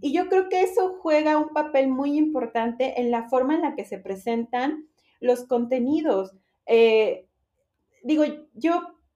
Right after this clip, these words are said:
yo creo que una cosa no está peleada con la otra, pero sí creo que el recibir un salario, este,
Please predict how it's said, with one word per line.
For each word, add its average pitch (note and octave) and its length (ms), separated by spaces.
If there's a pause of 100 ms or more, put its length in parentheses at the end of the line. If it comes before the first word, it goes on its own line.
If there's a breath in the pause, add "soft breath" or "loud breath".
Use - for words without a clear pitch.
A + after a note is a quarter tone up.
(600)
yo D#4 280
creo C#4+ 540 (100)
que - 80
una C#4 200
cosa C#4 200
no C4 60
está C4 220
peleada A#3 320
con G#3 120
la F3+ 160
otra, A3+ 420
pero A#3+ 200
sí - 240
creo C#4 380
que C4 120
el G#3 100
recibir A#3+ 420
un D4+ 140
salario, A3+ 720 (340 loud breath)
este, G3 1200